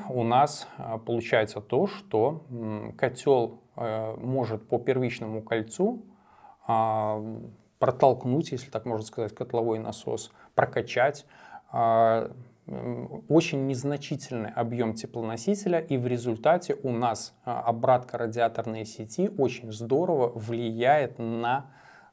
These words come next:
а, подачу тёплого пола и на обратку, м, в котле в целом. Это и есть основная, скажем таки, проблема такой обвязки. А, и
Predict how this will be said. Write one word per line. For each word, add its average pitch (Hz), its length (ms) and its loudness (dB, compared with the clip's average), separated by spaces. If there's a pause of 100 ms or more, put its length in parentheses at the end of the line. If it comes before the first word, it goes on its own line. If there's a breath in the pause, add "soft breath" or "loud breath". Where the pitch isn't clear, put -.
а, 107 800 -2 (260)
подачу 120 580 6
тёплого 110 500 0
пола 175 340 0 (120)
и 139 80 0
на 113 200 2
обратку, 120 640 2 (120)
м, 117 320 -10
в - 140 -20
котле 113 540 -2 (120)
в 123 220 -14
целом. 104 560 2
Это 156 220 0
и 120 100 2
есть 143 360 -2
основная, 123 640 -2
скажем 110 400 -4
таки, - 220 -12
проблема 120 680 2
такой 117 340 0
обвязки. 113 800 -2 (840 loud breath)
А, 117 480 2
и 120 360 2